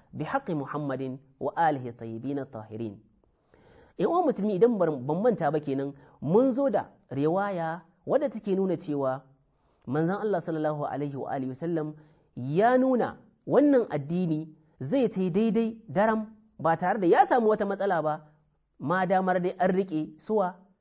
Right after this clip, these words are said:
jagorori guda goma sha biyu wanda zai bari. Wannan riwaya kuma mun nuna cewa ba daga littattafan Shi'a take ba,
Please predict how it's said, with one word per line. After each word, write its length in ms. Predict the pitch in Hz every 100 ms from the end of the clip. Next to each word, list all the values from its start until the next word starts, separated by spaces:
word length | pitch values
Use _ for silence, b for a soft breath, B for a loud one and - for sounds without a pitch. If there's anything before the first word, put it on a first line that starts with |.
| _ _ _ _ _ _ -
jagorori 720 | 123 220 226 240 240 226 226
guda 280 | 165 151 180
goma 240 | 190 302
sha 200 | 202 196
biyu 160 | 170 170
wanda 200 | 165 143
zai 140 | 131 135
bari. 220 | 110 104 98 _ _ _ _ _ _ _ _ _ _ _ _ _ _ _ _ _ _ b b
Wannan 260 | 135 226 202
riwaya 280 | 185 202 175
kuma 200 | 180 175
mun 180 | 185 233
nuna 200 | 277 233
cewa 420 | 202 185 170 - _ _ _ _ _ _ _ _ _ -
ba 160 | 127 143
daga 140 | 135
littattafan 420 | 127 156 123 143 208
Shi'a 300 | 214 - 175
take 180 | 180
ba, 180 | 165 156